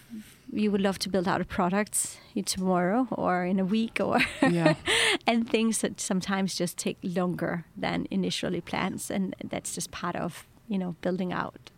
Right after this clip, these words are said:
Speaker 1: um, things. And, and, yeah, so I think those are two key learnings.
Speaker 2: That you've, that you've learned. In terms
Speaker 1: Yeah.
Speaker 2: of the fundraising, how,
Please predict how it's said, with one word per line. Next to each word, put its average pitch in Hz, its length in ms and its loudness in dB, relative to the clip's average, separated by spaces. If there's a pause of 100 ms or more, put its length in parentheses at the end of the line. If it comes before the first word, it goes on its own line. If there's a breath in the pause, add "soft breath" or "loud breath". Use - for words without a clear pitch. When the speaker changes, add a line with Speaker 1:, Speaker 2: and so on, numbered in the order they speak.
Speaker 1:
um, 185 480 -4
things. 196 380 -4 (560 loud breath)
And, 208 260 0 (540)
and, 214 220 -4
yeah, 220 280 2
so 208 300 0
I 208 80 -4
think 220 180 0
those 208 200 0
are 196 40 -6
two - 300 -4
key 190 240 -2
learnings. 185 520 -2
Speaker 2:
That 170 120 -4
you've, 160 240 -6
that 139 100 -6
you've 151 140 -4
learned. 160 180 -4 (240 loud breath)
In 214 100 2
terms 254 260 2
Speaker 1:
Yeah. 269 40 0
Speaker 2:
of 220 60 -4
the 220 80 0
fundraising, 160 640 0
how, 165 600 0